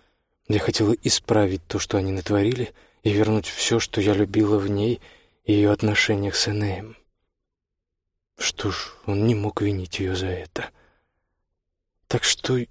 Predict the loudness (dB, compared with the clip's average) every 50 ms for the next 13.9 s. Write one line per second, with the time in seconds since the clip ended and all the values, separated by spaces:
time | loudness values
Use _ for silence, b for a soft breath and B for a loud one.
0 | _ _ 2 6 8 8 8 8 6 4 2 2 2 4 4 2 4 4 4 2
1 | 2 0 -2 -2 -2 -2 -2 -4 -4 -4 -2 -2 -2 -2 0 -2 -2 -2 -2 -2
2 | -2 -2 -2 B B B B B B B B B B _ 4 6 6 6 6 6
3 | 4 2 2 2 2 2 0 0 0 0 2 2 2 0 0 -2 0 0 0 0
4 | -2 -4 -2 0 2 4 4 4 4 4 4 2 2 2 2 2 2 2 2 0
5 | 0 0 0 2 2 2 2 2 0 0 -2 -4 b b b b b b b b
6 | b b _ 4 6 6 6 4 2 0 0 2 2 2 0 0 -2 -2 0 2
7 | 2 4 4 4 4 2 0 -4 -6 -8 -10 -12 -12 _ _ _ _ _ _ _
8 | _ _ _ _ _ _ _ _ _ _ -4 -2 -2 0 0 -2 -4 -4 -8 -14
9 | _ _ -4 -2 -2 -2 -2 -6 -8 -6 -6 -6 -6 -8 -12 _ _ _ _ _
10 | _ _ _ _ -4 -2 0 2 2 2 2 4 4 4 4 4 4 2 2 2
11 | 0 0 -2 -4 -6 -6 -12 -16 -20 _ -8 -4 0 0 2 4 4 4 4 2
12 | 0 0 0 0 0 0 0 2 4 4 2 2 0 0 0 2 2 2 0 0
13 | 0 0 0 2 2 2 2 2 2 0 -2 -8 -10 -10 -10 -12 -12